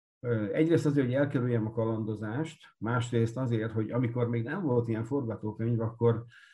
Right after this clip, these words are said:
utólag visszahallgatva magamat, kiderült, hogy egy csomó mindent, amire gondoltam, azt végül is kihagytam belőle. Ez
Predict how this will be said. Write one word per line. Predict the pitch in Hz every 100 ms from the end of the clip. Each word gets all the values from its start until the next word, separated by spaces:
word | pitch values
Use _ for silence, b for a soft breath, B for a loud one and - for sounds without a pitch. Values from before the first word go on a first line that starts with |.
| B _ -
utólag | 180 151 113 110
visszahallgatva | 123 - 110 98 104 104 101 101
magamat, | 107 120 131 131 120
kiderült, | 135 98 92 104 -
hogy | 98
egy | 98 98
csomó | 156 117
mindent, | 101 104 104 107 98
amire | 104 104
gondoltam, | 104 131 123 120 117 113
azt | 107
végül | 113 107
is | -
kihagytam | 101 80 - - 82
belőle. | 78 78 78 73 60 - _ _ 113
Ez | 107